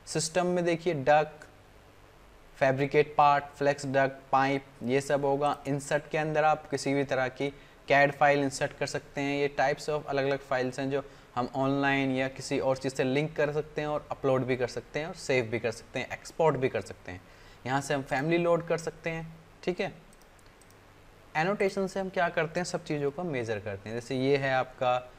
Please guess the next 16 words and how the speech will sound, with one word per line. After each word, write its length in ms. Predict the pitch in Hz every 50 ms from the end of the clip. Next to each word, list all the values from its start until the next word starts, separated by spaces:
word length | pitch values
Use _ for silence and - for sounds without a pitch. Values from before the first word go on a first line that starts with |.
| - - - -
अ, 360 | 117 117 117 117 117 117 117 113 110 107 113
li-, 280 | 120 123 117 - -
align, 540 | 123 123 123 127 127 131 131 135 139 139 139 - - - - - - - - - - - - 113
इससे 260 | 113 - - 143 135
अगर 240 | 135 127 131 127 127
मैं 140 | 127 131
इसको 260 | 127 123 - - 139 127
measure 340 | 123 123 123 120 131 123
करना 340 | 120 - 123 117 117 117 113
चाहूँ 420 | 117 - 113 107 110 120 127 123 113
तो 140 | - 120
देखिए 500 | 107 107 104 104 101 - - 110 120 143 - - - - - - - - - - - - - - - - - - - - - - - - - - - - - - - 139
ये 100 | 135 117
measure 300 | 104 101 95 90 92 85
कर 120 | - 87
दिया। 260 | 80 78 80 76 73